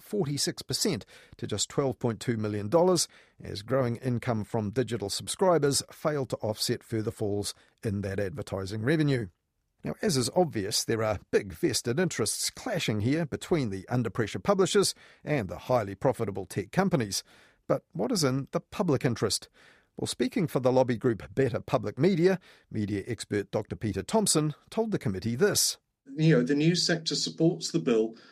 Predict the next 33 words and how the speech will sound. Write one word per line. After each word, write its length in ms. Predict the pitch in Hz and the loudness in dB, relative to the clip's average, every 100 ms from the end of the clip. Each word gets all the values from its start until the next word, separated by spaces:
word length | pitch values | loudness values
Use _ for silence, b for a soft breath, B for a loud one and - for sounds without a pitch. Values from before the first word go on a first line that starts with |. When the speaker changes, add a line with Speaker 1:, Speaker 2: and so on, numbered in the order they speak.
| _ | _
Speaker 2:
because 520 | 139 143 170 127 113 | 0 4 6 6 4
they're 180 | 139 143 | 4 4
in 180 | 143 139 | 4 2
such 380 | - 151 - - | 2 0 -2 0
difficult, 460 | 139 143 135 135 - | 0 2 0 0 -6
you 240 | - 151 | 2 4
know, 80 | 127 - | 4 -2
commercial 420 | - 147 151 156 | 2 4 4 2
circumstances. 960 | 151 190 190 160 123 117 104 - 113 - B - | 0 0 2 2 0 -2 -6 -6 -6 -8 B 2
It's 160 | 170 | 4
understandable. 840 | 175 175 151 - 160 156 131 - - B B B | 6 4 4 2 4 4 4 0 -10 B B B
If 160 | 156 156 | -2 2
you're 120 | 127 | 2
drowning, 580 | 127 143 151 170 190 - B _ _ - | 6 6 6 6 4 -4 B _ _ -2
you 160 | 143 | 2
know, 80 | 127 - | 2 2
a, 40 | |
a 320 | - - - | 0 2 2
straw 520 | - - - 156 160 | 0 0 2 4 6
might 280 | 147 143 160 | 4 2 0
look 200 | 151 143 151 | -2 -2 4
like 240 | 147 143 | 6 6
an 80 | 139 | 4
attractive 520 | 123 123 - 160 135 | 2 2 2 2 -2
thing 220 | - 147 135 | 4 4 4
to 120 | - | -2
clutch 380 | - 139 - 110 | -2 -2 -2 -6
at. 120 | 92 B B B B _ _ | -8 B B B B _ _
We'd 240 | 120 175 170 | 4 6 8
rather 280 | 165 160 | 8 6
send 280 | 156 165 143 | 6 4 6
a 60 | 131 | 6
lifeboat. 760 | 123 131 120 - 110 98 - | 6 4 2 -2 -10 -10 -14